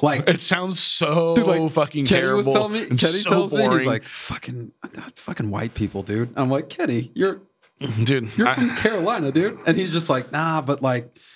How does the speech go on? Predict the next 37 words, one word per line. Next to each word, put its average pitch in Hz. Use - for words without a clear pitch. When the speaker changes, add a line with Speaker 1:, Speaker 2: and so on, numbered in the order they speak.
Speaker 1:
I 170
don't 127
know, 120
man. 117
Like, 117
I'm 160
always 139
uncomfortable 147
in, 127
like, 120
a 107
room 135
full 139
of 104
white 131
people. 170
I'm 156
just 175
uncomfortable, 107
man." 117
And 156
I'm 151
just 156
like 143
Speaker 2:
Kenny 208
saying 208
that's 165
really 110
funny. 90
Speaker 1:
It 175
is 240
hella 143
funny 131
'cause 127
he, 190
if 147
anybody, 202